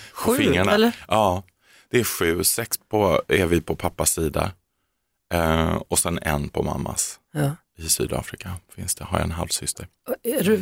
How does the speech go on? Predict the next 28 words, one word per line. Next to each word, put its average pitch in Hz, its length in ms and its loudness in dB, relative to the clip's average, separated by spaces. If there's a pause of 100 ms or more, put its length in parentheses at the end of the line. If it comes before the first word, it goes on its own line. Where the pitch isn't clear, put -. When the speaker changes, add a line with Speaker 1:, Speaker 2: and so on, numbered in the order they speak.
(120)
Speaker 1:
var 202 240 2
befinner 202 400 6
du 240 180 6
dig 185 140 6
i 175 60 2
skalan? 185 480 4
Är 165 60 6
du 175 180 6
yngst, 254 380 4
äldst, 196 500 -2
mitten? 170 260 4
Speaker 2:
Näst - 480 2
yngst 90 640 0 (280)
är 76 120 0
jag. 71 200 0 (420)
Så - 160 0
att - 160 -8
jag 92 260 2
har 101 100 2
ju 101 60 4
liksom 90 220 -2
hoppat - 720 -2
ur 73 420 0 (380)
<laughs> - 340 -2
livmodern, 78 880 2
känns 73 260 -2
det 71 100 -6
som, - 240 -2